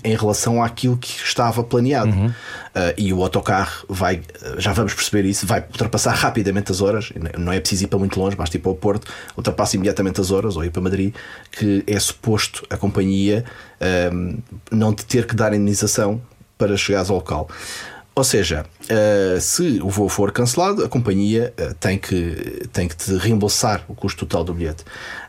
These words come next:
Speaker 1: Eh, já agora aqui um parênteses, se, se não o fizer, tu podes sempre recorrer à deco, podemos dizer desde já aqui de início, ou, ou podes recorrer à deco,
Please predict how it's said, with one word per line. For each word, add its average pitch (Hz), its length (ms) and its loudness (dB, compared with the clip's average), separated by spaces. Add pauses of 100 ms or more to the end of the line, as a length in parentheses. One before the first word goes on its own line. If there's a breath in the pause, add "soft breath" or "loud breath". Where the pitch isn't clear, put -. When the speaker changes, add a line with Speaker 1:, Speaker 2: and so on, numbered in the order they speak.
Speaker 1:
Eh, 98 380 0
já 113 180 2
agora 113 220 4
aqui - 120 -2
um 107 80 4
parênteses, 107 460 0
se, 117 240 0 (260)
se - 220 -2
não 101 140 4
o - 20 2
fizer, 101 580 0 (320 loud breath)
tu 117 120 -2
podes 107 280 0
sempre 117 220 2
recorrer 104 300 0
à 104 80 2
deco, 117 460 -2 (200)
podemos 90 240 0
dizer 90 240 0
desde 90 240 0
já 101 120 2
aqui 92 180 -2
de 92 100 -2
início, 110 420 0
ou, 85 280 -6
ou 85 160 -2
podes - 340 -6
recorrer 92 240 -2
à 90 40 0
deco, 110 260 0